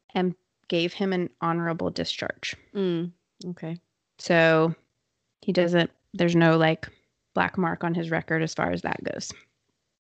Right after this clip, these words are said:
Speaker 1: But this also leaves him with no job, no wife,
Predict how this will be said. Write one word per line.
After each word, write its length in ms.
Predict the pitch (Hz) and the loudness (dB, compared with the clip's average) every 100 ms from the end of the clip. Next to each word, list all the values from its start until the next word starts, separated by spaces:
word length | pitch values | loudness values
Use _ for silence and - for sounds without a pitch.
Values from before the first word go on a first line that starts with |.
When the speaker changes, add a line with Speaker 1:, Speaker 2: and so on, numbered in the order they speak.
| _ _ - - | _ _ -20 -6
Speaker 1:
But 420 | 269 247 254 175 190 | 0 4 6 6 2
this 160 | 208 | 0
also 300 | - 190 196 | 0 0 0
leaves 240 | 180 160 - | 0 -2 0
him 180 | 170 | 0
with 140 | 165 156 | 0 -2
no 160 | 156 | -4
job, 480 | 151 190 202 196 190 - - - - _ _ _ _ _ _ _ | 0 2 4 2 0 -6 -20 -20 -20 _ _ _ _ _ _ _
no 100 | 208 | 2
wife, 560 | 226 165 160 160 - | 6 6 4 0 -12